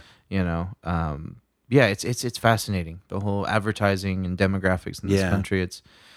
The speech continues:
Speaker 1: it's pretty biased.
Speaker 2: All that to say, um, it's really cool, like what I said earlier about Brett Haley insisting, or not insisting, but knowing from the get-go that he wanted a mixed race,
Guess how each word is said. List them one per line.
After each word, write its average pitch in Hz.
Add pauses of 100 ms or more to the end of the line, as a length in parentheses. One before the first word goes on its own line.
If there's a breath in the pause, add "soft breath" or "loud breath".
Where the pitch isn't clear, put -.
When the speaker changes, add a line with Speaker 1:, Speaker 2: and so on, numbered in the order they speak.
(140 soft breath)
Speaker 1:
it's 143
pretty 226
biased. 175
Speaker 2:
All 131
that 147
to 123
say, 101 (200)
um, 101 (680)
it's 120
really 110
cool, 113
like 104
what 104
I 101
said 98
earlier 101
about 92
Brett 92
Haley 95
insisting, 98 (100)
or 113
not 113
insisting, 87
but 78
knowing 101
from 87
the 87
get-go 95
that 90
he 92
wanted 87
a -
mixed 95
race, 87